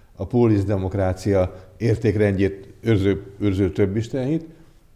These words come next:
akkor a kereszténységet találta meg,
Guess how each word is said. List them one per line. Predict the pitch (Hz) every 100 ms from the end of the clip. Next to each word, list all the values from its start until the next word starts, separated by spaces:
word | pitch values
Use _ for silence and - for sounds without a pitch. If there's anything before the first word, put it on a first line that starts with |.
| _ _ _
akkor | 104 - 98
a |
kereszténységet | - 123 - - 87 - 80 82
találta | - 80 78 82 78
meg, | 87 123 151